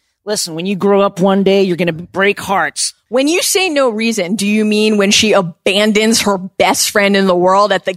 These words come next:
Speaker 2: gas station
Speaker 1: Right.
Speaker 2: to climb into
Speaker 1: To
Speaker 2: his van?
Speaker 1: What do you think is happening?
Speaker 2: What
Speaker 1: Also,
Speaker 2: is
Speaker 1: this
Speaker 2: wrong
Speaker 1: is,
Speaker 2: with her?
Speaker 1: this is a show where, like, routinely adults sleep with sixteen-year-olds.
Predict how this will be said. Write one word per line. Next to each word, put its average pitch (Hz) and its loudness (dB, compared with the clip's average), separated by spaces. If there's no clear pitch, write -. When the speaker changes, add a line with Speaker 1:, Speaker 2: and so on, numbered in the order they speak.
Speaker 2:
gas - -6
station - 0
Speaker 1:
Right. 370 4
Speaker 2:
to - -4
climb 349 -2
into 415 -2
Speaker 1:
To 285 2
Speaker 2:
his 294 0
van? 269 -2
Speaker 1:
What 226 0
do 339 2
you 370 2
think 320 -2
is 302 0
happening? 254 0
Speaker 2:
What 277 0
Speaker 1:
Also, 571 2
Speaker 2:
is 349 0
Speaker 1:
this 349 2
Speaker 2:
wrong 370 4
Speaker 1:
is, 523 2
Speaker 2:
with 453 0
her? 226 0
Speaker 1:
this 339 2
is 339 2
a 339 2
show 294 2
where, 247 2
like, 220 0
routinely 226 -2
adults 196 -2
sleep - -4
with 196 -2
sixteen-year-olds. 339 -2